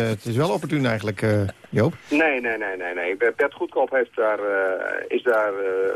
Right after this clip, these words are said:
Speaker 2: druk bezig. Eh, ik heb hem vorige week nog uitgebreid gesproken. Ik denk dat de volleybalbond, maar dan bedoel ik eigenlijk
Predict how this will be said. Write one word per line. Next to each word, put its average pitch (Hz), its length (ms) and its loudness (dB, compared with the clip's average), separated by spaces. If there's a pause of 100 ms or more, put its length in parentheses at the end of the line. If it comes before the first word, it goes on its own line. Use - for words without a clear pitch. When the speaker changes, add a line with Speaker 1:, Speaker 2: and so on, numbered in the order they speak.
Speaker 2:
druk 135 240 0
bezig. 117 600 0
Eh, 98 240 -4
ik 92 100 -6
heb 98 160 -4
hem 95 280 -4
vorige 104 300 0
week 95 160 0
nog - 300 -6
uitgebreid 98 460 0
gesproken. 113 540 -2 (680)
Ik 117 160 0
denk 143 160 2
dat 123 100 2
de - 120 -18
volleybalbond, 120 520 0
maar 117 120 -2
dan 113 140 0
bedoel 120 220 0
ik 104 100 -2
eigenlijk 113 280 -2